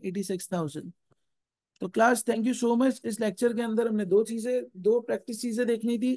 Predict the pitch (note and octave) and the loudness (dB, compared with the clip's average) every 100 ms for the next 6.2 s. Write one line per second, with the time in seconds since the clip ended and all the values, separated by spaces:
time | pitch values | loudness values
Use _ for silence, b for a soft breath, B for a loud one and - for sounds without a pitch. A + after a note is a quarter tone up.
0 | G3 F#3 G#3+ G#3 A3 A3 A3 F#3 F#3 C4 | 0 0 0 0 0 -2 0 0 0 -2
1 | - B3+ - C4 C4 - F3 F3 F#3+ A3+ | -2 -2 -2 -4 -6 -4 -4 0 0 0
2 | - F#3 F#3 G3 F#3+ D#3+ - - F3+ - | -2 -4 -4 -4 -2 -2 -4 -8 -6 4
3 | G3+ A3+ B3 A3 A3+ G#3 F#3+ F3 E3+ - | 6 8 6 6 6 6 6 6 4 2
4 | F#3 E3+ - A3 - A#3+ C4+ b b b | 4 4 2 -2 2 0 0 b b b
5 | b G3+ E3+ F3+ F3+ F3+ F#3 F3+ A3+ F3+ | b -4 0 2 2 2 0 0 0 0
6 | F3 A3+ | -2 -4